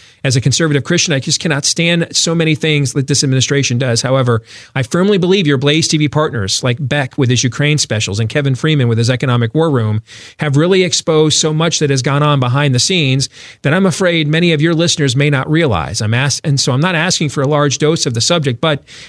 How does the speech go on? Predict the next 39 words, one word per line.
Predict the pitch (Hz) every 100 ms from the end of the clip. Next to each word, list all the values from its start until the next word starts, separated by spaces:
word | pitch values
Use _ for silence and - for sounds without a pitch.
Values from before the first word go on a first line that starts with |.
| -
there | 139
is | 135 139
more | 170
at | 170
stake | - 180 165
in | 151
this | 151 -
coming | - 156 147
election | 143 151 - 127
than | 123
just | 123 135 - - - - -
reprobates | 143 170 156 147 147 -
running | 139 139
for | 123 139
office. | 107 101 80 -
Trump | 143 139
has | 147 123
been | 143
denied | 135 123 120 120
any | 156 160
chance | - 147 135
at | -
governing | 165 139 107 110 - - -
on | 131
so | 131 147 123
many | 123 120
levels." | 131 95 62 - - _ _ _
Matthew, | 143 143 147 110 80 - _ _ _ _ _ _ _ 131
um, | 131 127 120 - -
thank | 147 139
you | 160
for | 165
the | 160
kind | 151 180 190
words. | 147 95 - - _ _ _ _ _ _ -
Why | 120 127 151
would | 190 185
we | 160 165
re-, | 139 135